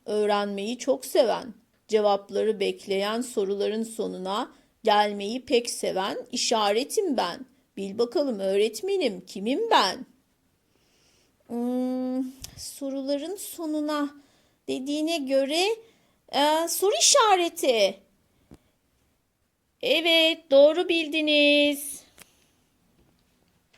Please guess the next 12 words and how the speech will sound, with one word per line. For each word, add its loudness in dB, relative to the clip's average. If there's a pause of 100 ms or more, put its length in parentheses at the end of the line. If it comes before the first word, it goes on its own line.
(1120)
Ben 4 (580)
soru -2
işareti. 0 (920)
Merhaba 2
çocuklar. -2 (800)
Özür -2
dilerim -2
öğretmenim. -2 (340)
Derse 2
biraz -2
geç 0
kaldım. -2